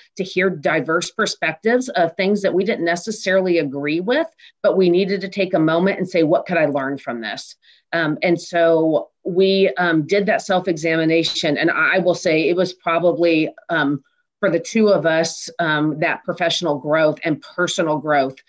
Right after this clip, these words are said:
um, was really amazing for that, for that year. And that started us now on a path where that is just what we do.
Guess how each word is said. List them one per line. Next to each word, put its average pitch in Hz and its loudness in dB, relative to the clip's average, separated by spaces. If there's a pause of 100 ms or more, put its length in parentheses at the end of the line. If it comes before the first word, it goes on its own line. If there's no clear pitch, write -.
(280)
um, 151 0
was 175 0
really 160 2
amazing 135 -2
for 151 -4
that, 135 -2
for 160 -4
that 139 -2
year. 147 0
And 160 -2
that 165 0 (100)
started 170 0
us 151 0
now 160 0
on 156 -4
a - -4
path 151 -4
where 147 0 (220)
that 170 2
is 147 0
just 147 -4
what 143 0
we 135 -4
do. 127 -6